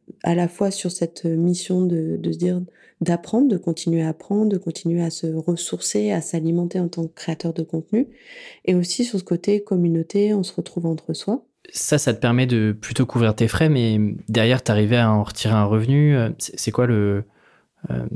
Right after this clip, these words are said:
Speaker 2: est-ce que c'était plus un, un moyen d'attirer, euh, d'autres créateurs, euh, de faire connaître aussi ICO de manière plus large ?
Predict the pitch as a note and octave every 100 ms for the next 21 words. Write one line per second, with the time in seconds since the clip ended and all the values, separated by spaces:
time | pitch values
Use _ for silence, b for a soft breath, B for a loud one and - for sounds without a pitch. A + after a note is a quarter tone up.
0 | - - A#2+ - C3+ A2+ A#2+ G#2+ C#3 -
1 | A2+ - A2+ A#2 B2 B2+ B2 A2+ - A#2
2 | A#2 A#2 G2+ G#2 B2 - - A2 A#2 A#2+
3 | A#2+ A2+ G2+ G#2 A2 - A2 A2 - G#2
4 | - G2+ G#2 - A2+ G#2 G2+ G2+ - A2+
5 | C#3+ D3 A#2